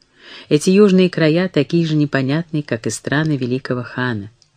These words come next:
Его преосвященство аббат сказал ему, что он должен следовать по дороге, отмеченной ракушками. Он просил его запомнить название первых пунктов, потому что Готье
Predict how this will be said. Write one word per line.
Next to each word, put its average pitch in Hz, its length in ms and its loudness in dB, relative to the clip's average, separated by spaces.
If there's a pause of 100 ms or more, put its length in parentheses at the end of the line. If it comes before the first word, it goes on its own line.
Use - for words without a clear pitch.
(500)
Его 131 280 2
преосвященство 147 960 0
аббат 127 580 -2 (300)
сказал 147 500 2
ему, 160 160 2
что - 200 -2
он 143 180 2
должен 147 340 4
следовать 147 500 0
по 131 120 -2
дороге, 156 460 2 (300)
отмеченной 147 840 0 (340)
ракушками. 131 760 -2 (1500)
Он 156 160 4
просил 175 480 2
его 160 420 4 (140)
запомнить 143 680 2
название 139 480 0
первых 131 480 2
пунктов, - 680 -4
потому 131 320 -2
что - 220 -4
Готье 123 540 0